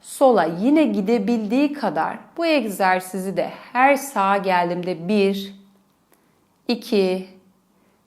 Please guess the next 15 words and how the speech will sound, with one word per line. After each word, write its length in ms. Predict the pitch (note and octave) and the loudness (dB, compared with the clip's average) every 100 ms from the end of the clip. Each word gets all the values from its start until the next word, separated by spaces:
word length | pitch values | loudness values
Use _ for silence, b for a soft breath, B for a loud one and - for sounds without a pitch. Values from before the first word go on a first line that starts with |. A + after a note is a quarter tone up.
| _ _ | _ _
üç 380 | C#4+ D4+ D4 - | 4 6 4 0
şeklinde 840 | - - G3+ F#3+ F3+ E3+ E3 E3+ - B B _ | -8 -2 -2 -2 -4 -2 -2 -2 -6 B B _
ona 340 | A3+ B3 C4 | 2 4 2
kadar 340 | - A3+ G3 A3+ | 0 0 2 2
yapmanızı 600 | G3+ F#3 F#3+ F#3+ F#3 F3+ | 2 0 0 -2 0 -2
istiyorum. 640 | G3 - E3 F3 A#3+ C4 B B - | -4 -4 -6 -2 -2 -2 B B 0
Yaptıktan 640 | F#4 F4+ E4+ - C#4 C4 | 0 2 -2 0 2 2
sonra 260 | B3+ G3+ E3 | 0 -4 -4
yine 400 | D#3+ G3+ D4 C#4 | -2 2 4 6
dinleneceğiz 840 | C#4+ C#4+ C#4 C#4 C#4 C4+ C4+ C4+ | 4 4 4 2 4 2 2 -2
ve 80 | F#3+ | -6
sıradaki 540 | - B3+ B3+ A#3+ B3 | -2 2 2 2 0
egzersizle 680 | G3+ E3 E3+ E3 F3+ E3 A3+ | -2 0 -2 -2 -6 -6 0
devam 340 | C#4 C#4 C#4 | 2 2 2
edeceğiz. 640 | C#4 C4 C4 C4+ C4+ C#4 | 0 0 2 2 2 -4